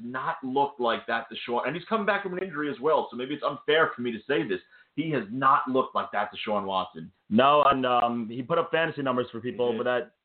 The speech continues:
Speaker 2: doesn't mean he had a great game.
Speaker 1: Right.
Speaker 2: But, um, it was a shootout,
Speaker 1: Mm-hmm.
Speaker 2: and, uh, he definitely looked better. I'd definitely be disappointed if I was a, um,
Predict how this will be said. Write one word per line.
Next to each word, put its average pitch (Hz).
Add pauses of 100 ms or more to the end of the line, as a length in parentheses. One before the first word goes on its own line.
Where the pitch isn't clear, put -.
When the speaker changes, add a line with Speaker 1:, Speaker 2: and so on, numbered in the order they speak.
(120)
Speaker 2:
doesn't 156
mean 151
he 143
had 131
a 123
great 123
game. 110
Speaker 1:
Right. 110
Speaker 2:
But, 113
um, 113
it 127
was 120
a 117 (160)
shootout, 156 (300)
Speaker 1:
Mm-hmm. 107
Speaker 2:
and, 113
uh, 113
he 123
definitely 165
looked 156
better. 151
I'd 123
definitely 147
be 139
disappointed 139
if 127
I 120
was 113
a, 110
um, 107